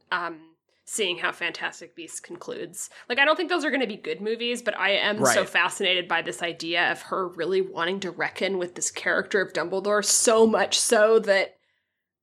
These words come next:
Speaker 1: like it's all she wants to write about, and I'm like, What?
Speaker 2: She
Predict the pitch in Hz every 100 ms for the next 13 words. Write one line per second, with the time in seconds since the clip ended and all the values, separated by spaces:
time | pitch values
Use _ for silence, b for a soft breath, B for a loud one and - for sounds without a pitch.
0 | _ - 214 208 208 - 202 196 233 196
1 | 196 - 214 180 147 175 220 240 294 311
2 | - 202 196 196 190 - 208 285 359